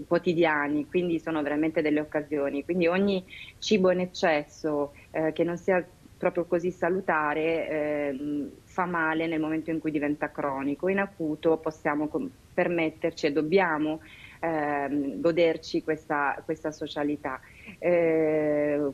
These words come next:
ecco, quindi direi più agire sulla frequenza e magari sulla, sulla quantità, quindi concederci tutto, ehm, riducendo magari i-, il bis, no? Quindi sono, eh, magari ad una, ad una cena eviterò di prendermi la doppia porzione di,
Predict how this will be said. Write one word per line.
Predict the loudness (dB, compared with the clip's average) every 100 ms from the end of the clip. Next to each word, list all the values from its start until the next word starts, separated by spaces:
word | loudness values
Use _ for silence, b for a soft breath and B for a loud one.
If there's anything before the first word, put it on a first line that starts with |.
| -6 -10
ecco, | -4 -2 0 0
quindi | 2 2
direi | 4 4 2
più | 2 2
agire | 4 2 0
sulla | 2 0 0
frequenza | -2 -2 -2 -2 0
e |
magari | 0 0 0 -2
sulla, | -2 0 0 0 -4
sulla | -4 -6
quantità, | -4 -6 -4 -2 0 0
quindi | -4 -6 -6
concederci | -12 -6 -4 -4 -6 -6 -6
tutto, | -6 -8 0 0 0 B B B
ehm, | -2 0 0 0 0 0 0 0 -2 0 0 0 2
riducendo | 4 4 4 4 4 4
magari | 4 2 0 -2 -6
i-, | -8 -4
il | -2 -2
bis, | 0 -2 -2 -4
no? | 0 0 -2
Quindi | -2 -2 -2
sono, | -2 0 -2 -4 B B -4
eh, | 0 0
magari | 0 0 0 0 0
ad | 0 -2 -2
una, | -2 -2 -2 -2 -2 -2 -2
ad | -2
una | -2 -2
cena | 2 2 2 2 0
eviterò | 0 0 0 0
di | 0
prendermi | -2 -2 0 -2 0 0 2
la | 2
doppia | 2 0 2 -2
porzione | 0 -6 -4 -2 0 2 0 0
di, | 0 0 2 -2